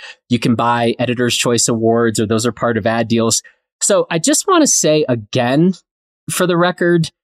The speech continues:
uh, no, no brand paid to be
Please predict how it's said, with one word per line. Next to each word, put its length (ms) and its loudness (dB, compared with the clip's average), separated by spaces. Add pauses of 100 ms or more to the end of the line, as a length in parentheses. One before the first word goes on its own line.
(240)
uh, 320 -2
no, 460 0 (280)
no 360 2
brand 640 2
paid 640 0
to 160 0
be 160 0